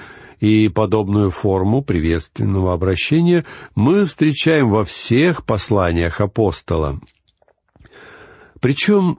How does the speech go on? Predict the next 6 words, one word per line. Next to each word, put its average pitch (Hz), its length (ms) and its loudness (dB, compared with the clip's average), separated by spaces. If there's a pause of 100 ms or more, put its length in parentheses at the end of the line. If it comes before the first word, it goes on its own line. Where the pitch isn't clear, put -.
характерно, 143 840 0
что 131 300 0
благодать 110 1000 0 (380)
и 90 120 0
мир 147 380 2 (380)
всегда 110 800 -2